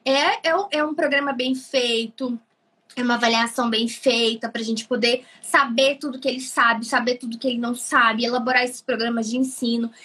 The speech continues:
E assim, você poderia, por exemplo, ele tá fora da escola, você poderia tá aplicando esses programas de ensino com ele. Outras coisas, por exemplo, ela falar assim, "Olha, eu vou fazer,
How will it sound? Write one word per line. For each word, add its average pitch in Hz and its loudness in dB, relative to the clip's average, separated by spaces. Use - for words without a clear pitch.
E 311 2
assim, 302 0
você 285 4
poderia, 277 2
por 254 -2
exemplo, 240 0
ele 254 -4
tá 285 2
fora 269 0
da 269 0
escola, 247 0
você 294 -2
poderia 330 2
tá 392 4
aplicando 277 -2
esses 262 -2
programas 240 0
de 233 -2
ensino 226 0
com 240 0
ele. 214 2
Outras 392 4
coisas, 285 2
por 247 -2
exemplo, 254 0
ela 240 2
falar 254 4
assim, 254 -2
"Olha, 285 2
eu 302 6
vou 427 0
fazer, 285 2